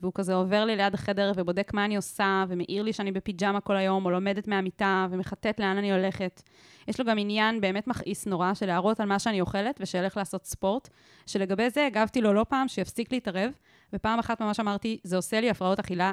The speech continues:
אולי די." בנוסף, הוא גם יכול לתקוע הערות גזעניות, שמנופוביות ואלימות, ואנחנו נעיר לו. מעצבן אותי אפילו אם אני בשירותים אחריו ורואה שהנייר טואלט נמשך באלימות. החוסר עדינות הזה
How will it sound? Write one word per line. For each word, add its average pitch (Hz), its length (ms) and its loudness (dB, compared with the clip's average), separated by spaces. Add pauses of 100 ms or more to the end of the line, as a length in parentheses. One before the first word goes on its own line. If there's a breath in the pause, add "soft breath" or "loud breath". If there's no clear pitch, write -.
(140)
אולי 175 240 0
די." 147 280 -4 (1400 soft breath)
בנוסף, 202 400 2
הוא 240 80 -2
גם 202 140 2
יכול 214 200 2
לתקוע 226 260 2
הערות 196 280 2
גזעניות, 196 560 0
שמנופוביות 202 640 -2
ואלימות, 185 540 -2
ואנחנו 180 340 -4
נעיר 170 240 -2
לו. 156 140 -2 (480 soft breath)
מעצבן 202 320 -2
אותי 254 160 0
אפילו 240 300 0
אם 226 140 0
אני 185 140 0
בשירותים 180 540 -2
אחריו 214 380 -2
ורואה 180 260 2
שהנייר 196 360 0
טואלט 196 340 0
נמשך 196 360 0
באלימות. 202 520 0 (280 soft breath)
החוסר 226 380 -2
עדינות 190 360 -2
הזה 233 200 -4